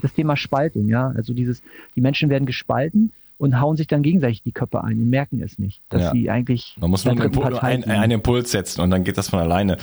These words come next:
Speaker 2: wenn man das Ganze
Speaker 1: Richtig.
Speaker 2: vorher studiert hat. Also das ist schon so ziemlich, ziemlich genial und aber auch perfide aufgesetzt, muss man schon sagen. Ähm, also würdest du sagen, dass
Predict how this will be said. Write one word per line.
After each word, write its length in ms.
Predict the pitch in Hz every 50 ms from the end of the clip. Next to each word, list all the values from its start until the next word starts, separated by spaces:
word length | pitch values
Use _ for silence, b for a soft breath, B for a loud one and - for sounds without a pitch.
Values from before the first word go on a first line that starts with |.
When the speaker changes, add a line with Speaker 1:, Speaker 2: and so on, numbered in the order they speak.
| B B B B
Speaker 2:
wenn 100 | - 95
man 60 | 98
das 100 | 92 -
Ganze 180 | 104 98 -
Speaker 1:
Richtig. 120 | 113 113 110
Speaker 2:
vorher 160 | 120 113 101
studiert 400 | - - 101 90 95 110 110 101
hat. 120 | 98 85
Also 180 | 65 87 87 107
das 100 | 113 117
ist 40 | -
schon 200 | - 170 156 -
so 180 | - - -
ziemlich, 440 | - - - 165 156 143 - - - _ - _ _ _ _ -
ziemlich 340 | - 156 - 143 - - -
genial 460 | 120 120 120 117 117 127 127 127 120
und 240 | 107 110 110 - -
aber 160 | - 90 95
auch 140 | 78 - -
perfide 440 | - 110 - - - - - 95 -
aufgesetzt, 500 | - 82 - - - 71 73 - - -
muss 140 | - - -
man 100 | 78 78
schon 180 | 85 76 65
sagen. 320 | - 67 65 67 65 64 - B B B B B B B B B B B B B B B B B
Ähm, 540 | - 95 98 95 95 98 95 95 - - - - _ _ _ _ _ - -
also 200 | - 98 110 92
würdest 220 | 113 143 151 - -
du 60 | 139
sagen, 280 | 113 123 120 123 127
dass 220 | 120 117 - -